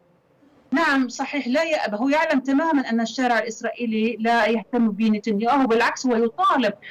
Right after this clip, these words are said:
قبل عدة دقائق كان هناك مظاهرات ضخمة في منطقة تل أبيب ومناطق مختلفة في إسرائيل من أجل المطالبة بإخراج المحتجزين الإسرائيليين، وتم الإشارة أن يجب أن نتنياهو أن يتنحى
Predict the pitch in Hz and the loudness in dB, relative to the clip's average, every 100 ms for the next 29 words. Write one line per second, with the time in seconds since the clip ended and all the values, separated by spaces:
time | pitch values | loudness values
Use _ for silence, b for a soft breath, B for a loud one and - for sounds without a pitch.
0 | 269 - 349 339 226 302 277 262 226 220 | -12 -4 -2 0 0 0 -2 -6 -8 -4
1 | 277 277 262 254 226 247 247 226 220 226 | -2 -2 -2 0 2 0 0 0 2 0
2 | 214 233 247 202 330 349 349 285 - 226 | 0 2 0 0 -4 -2 -2 -2 0 0
3 | 226 240 247 - - 226 226 220 214 202 | 2 0 -2 -4 -4 -2 -2 -2 -2 0
4 | 294 247 214 220 226 226 - _ _ 220 | 0 0 0 0 0 -4 -8 _ _ -4
5 | 220 330 349 294 240 233 226 220 226 226 | -2 -2 0 -2 -2 -2 -4 -4 -2 0
6 | 240 220 220 269 262 - 220 220 220 277 | 2 0 0 0 0 0 0 0 0 0
7 | 349 320 226 233 233 226 220 220 214 - | 0 0 -4 -6 -2 -2 -2 -4 -8 -6
8 | 208 220 220 269 254 196 226 226 226 214 | -2 0 2 2 2 -2 -4 -2 0 2
9 | 220 226 320 - B B - 254 247 233 | 0 0 -2 -4 B B 0 2 2 2
10 | 302 254 240 226 226 226 - 247 226 220 | 2 2 2 0 -4 -6 -2 0 0 0
11 | 220 285 330 - - 226 240 214 226 - | -2 -2 -2 -4 -4 -2 0 0 0 0
12 | 320 277 240 226 220 - 220 | 2 2 2 0 -2 -2 -2